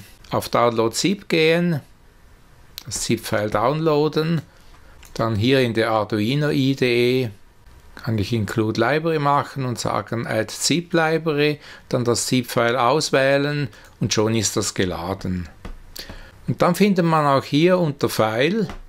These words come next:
Examples, hat man dann hier unten irgendwo dieses P S zwei X Lib Master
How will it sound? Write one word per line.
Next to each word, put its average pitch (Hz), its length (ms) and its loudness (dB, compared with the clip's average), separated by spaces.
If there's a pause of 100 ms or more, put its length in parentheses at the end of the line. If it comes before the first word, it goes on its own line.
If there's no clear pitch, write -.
(680)
Examples, 139 1040 -2 (680)
hat 107 120 -4
man 110 160 -2
dann 113 180 0
hier 101 180 2
unten 151 380 4
irgendwo 139 520 2
dieses 113 300 0
P 117 360 2
S 104 260 -2
zwei 131 420 2
X - 600 -4 (520)
Lib 127 320 2
Master 143 760 0